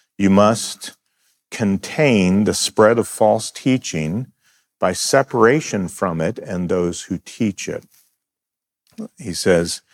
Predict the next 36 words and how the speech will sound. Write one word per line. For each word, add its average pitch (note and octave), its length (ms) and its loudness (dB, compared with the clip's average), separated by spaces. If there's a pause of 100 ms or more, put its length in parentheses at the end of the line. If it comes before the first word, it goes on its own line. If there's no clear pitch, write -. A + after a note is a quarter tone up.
(600)
"Avoid A#2+ 480 4
worldly A2 460 2
and F#2 80 0
empty A2 280 0
chatter, B2+ 560 2
for G#2+ 240 2
it A#2+ 80 0
will G2+ 120 -4
lead A2 580 2 (140)
to F#2+ 120 -4
further A#2+ 640 2
ungodliness, F2+ 920 0
and F2+ 100 0
their F#2+ 80 0
talk - 400 -2
will G#2+ 100 -2
spread E2+ 400 2
like F2 280 -2
gangrene. E2+ 840 2
Among G2 400 2
them D#2+ 300 0 (540)
are F2 80 -4
Hymenaeus F2 800 0
and D#2+ 340 -4
Philetus." E2+ 580 2
That's G2+ 280 4
why F2+ 160 4
I E2 40 0
say E2+ 420 2 (300)
false - 500 2
teaching, A#2+ 840 -2 (120)
right? - 420 2
Worldly G2+ 680 2
and F#2 200 -2
empty F#2+ 380 -2
chatter, G2+ 720 2